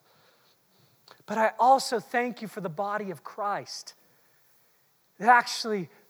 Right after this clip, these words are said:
there's probably apostles, prophets, pastors, teachers, evangelists amongst us. But we haven't known, a lot of times as communities, what to do with these type of people. And those members are not always paid staff or on a church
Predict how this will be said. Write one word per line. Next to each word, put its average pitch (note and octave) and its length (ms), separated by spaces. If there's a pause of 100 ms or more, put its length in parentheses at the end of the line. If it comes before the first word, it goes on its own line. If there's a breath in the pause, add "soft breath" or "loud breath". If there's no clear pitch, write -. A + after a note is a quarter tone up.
there's G#3 160
probably C4 420
apostles, B3+ 560
prophets, A#3 500
pastors, G#3 520
teachers, G3 440
evangelists F#3 540
amongst A#3 500
us. - 380 (1300 soft breath)
But A3 140
we C4+ 140
haven't B3+ 320
known, A3+ 600 (160 soft breath)
a A3 60
lot B3 180
of G#3 60
times A#3 220
as A3 120
communities, A3+ 600
what A3+ 320
to - 100
do G#3+ 200
with A3+ 160
these G#3+ 180
type G#3 280
of E3+ 80
people. G#3 420 (560 loud breath)
And B3 160
those D4+ 280
members C4 520
are A#3+ 80
not C4 320
always B3+ 420
paid B3+ 400
staff A3+ 840
or A#3 160
on B3 220
a B3 60
church - 680